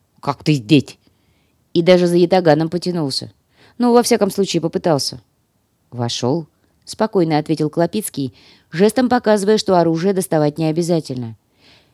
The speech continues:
Тем более, что за его спиной маячил массивный Трофим — которого Одноглазый сразу же заприметил. Точнее, сначала дикарь заметил голема, а уж потом говорящего на его фоне артефактора.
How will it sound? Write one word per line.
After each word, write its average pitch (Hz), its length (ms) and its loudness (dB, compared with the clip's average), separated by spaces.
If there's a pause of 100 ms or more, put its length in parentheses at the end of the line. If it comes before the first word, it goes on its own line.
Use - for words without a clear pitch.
Тем 254 220 2
более, 247 240 6
что 214 180 2
за 185 120 2
его 185 260 4
спиной 151 400 -2
маячил 202 460 2
массивный 185 440 -2
Трофим — 170 540 -4 (240)
которого 156 380 4
Одноглазый 170 500 2
сразу 156 300 0
же 156 100 -4
заприметил. 151 680 -4 (640)
Точнее, 190 360 4
сначала 190 420 4
дикарь 165 320 2
заметил 165 400 0
голема, 175 540 2 (240)
а 247 100 2
уж 262 140 0
потом 214 320 0
говорящего 151 520 2
на 143 140 0
его 147 160 2
фоне 151 320 -2
артефактора. 139 680 -6